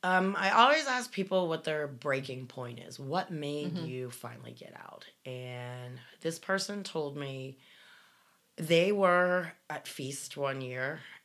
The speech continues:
Speaker 1: and, or one time during the year. And it was the last great day. And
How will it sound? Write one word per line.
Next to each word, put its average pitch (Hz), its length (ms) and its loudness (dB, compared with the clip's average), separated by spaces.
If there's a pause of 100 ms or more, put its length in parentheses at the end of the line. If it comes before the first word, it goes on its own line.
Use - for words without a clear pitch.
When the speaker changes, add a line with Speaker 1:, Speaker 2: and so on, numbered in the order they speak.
(100)
Speaker 1:
and, 127 800 -8 (240)
or 156 140 -6
one 127 320 -8
time 123 320 -8
during 123 300 -8
the 123 80 -12
year. 120 400 -10 (920)
And 208 140 8
it 196 100 6
was 196 340 6
the 214 120 4
last 165 380 6
great 165 260 -2
day. 127 540 -4 (500)
And 151 640 -2